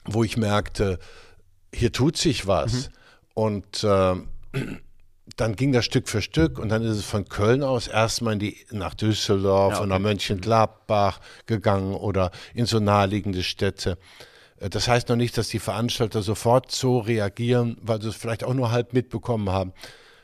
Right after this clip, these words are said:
Speaker 1: Aber dann ging es langsam Stück für Stück raus aus N R W. Und, äh, Zeche Bochum, weiß ich, wie ich zum ersten Mal gespielt habe vor tausend Leuten.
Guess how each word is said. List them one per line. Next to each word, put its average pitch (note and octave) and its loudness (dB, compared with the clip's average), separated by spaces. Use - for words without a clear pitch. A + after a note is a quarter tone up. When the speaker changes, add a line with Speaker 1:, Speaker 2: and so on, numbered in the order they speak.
Speaker 1:
Aber A2 0
dann A#2 4
ging B2+ 4
es - -2
langsam C3 -2
Stück - -6
für C#3 -4
Stück - -6
raus B2 0
aus A2+ -4
N A2 -4
R F#2+ 0
W. G#2 0
Und, G#2+ 0
äh, G2+ 4
Zeche - 0
Bochum, A2+ 2
weiß G2+ 4
ich, F2+ -6
wie G#2+ -4
ich G2 -8
zum A2+ -4
ersten C#3+ 0
Mal B2 2
gespielt A2 -4
habe A2 -2
vor G2+ -4
tausend G#2 0
Leuten. G#2 0